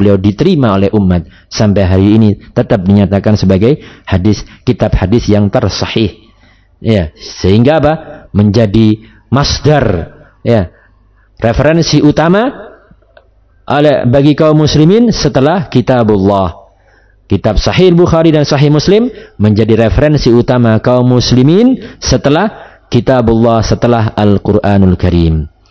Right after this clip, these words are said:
Maka kita berdoa, ya, untuk kebaikan dua imam ini, selalu kita gerakkan, selalu kita iringi dengan doa rahimahullah, rahimahullah, rahimahullah,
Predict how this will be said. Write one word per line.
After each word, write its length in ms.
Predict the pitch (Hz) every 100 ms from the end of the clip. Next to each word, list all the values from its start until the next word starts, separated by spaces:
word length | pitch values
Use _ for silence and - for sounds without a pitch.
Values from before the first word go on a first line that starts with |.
| _ - -
Maka 260 | 101 98
kita 220 | 95 196
berdoa, 640 | 175 95 135 139 - - - - _
ya, 240 | 113 117 117 - _ _ -
untuk 320 | 92 98 101
kebaikan 480 | 95 120 123 113 104
dua 180 | 131 117
imam 160 | 120 113
ini, 400 | 113 147 214 -
selalu 380 | - 202 220 107
kita 160 | 104
gerakkan, 560 | 101 98 107 113 110 101
selalu 240 | 104 107
kita 160 | 104 98
iringi 320 | 101 107 104
dengan 240 | 101 101
doa 240 | 98 107 104
rahimahullah, 800 | 104 - 110 104 - 101 135 143 - - - -
rahimahullah, 960 | 113 - 107 107 95 104 127 147 - -
rahimahullah, 800 | 110 - 104 101 98 98 127